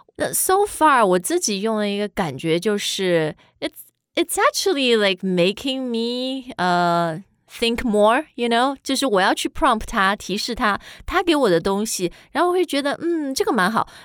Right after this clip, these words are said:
那个可以变得更好。所以其实我觉得它还挺，对，挺帮我refine，you know？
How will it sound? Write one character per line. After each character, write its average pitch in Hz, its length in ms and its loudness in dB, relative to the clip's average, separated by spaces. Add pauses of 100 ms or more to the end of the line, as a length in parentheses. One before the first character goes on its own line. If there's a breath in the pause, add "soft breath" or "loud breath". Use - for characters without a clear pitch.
那 381 200 -2
个 254 540 2 (220 loud breath)
可 - 100 0
以 349 60 4
变 339 180 2
得 294 80 2
更 415 220 0
好。 - 300 -4 (360 loud breath)
所 359 140 2
以 339 40 8
其 311 180 -2
实 330 60 4
我 302 80 2
觉 233 180 2
得 285 100 2
它 311 180 -6
还 277 200 -2
挺， 165 580 -6
对， 220 300 -4
挺 180 240 -8
帮 269 260 2
我 240 160 2
refine，you 175 840 -2
know？ 165 320 -2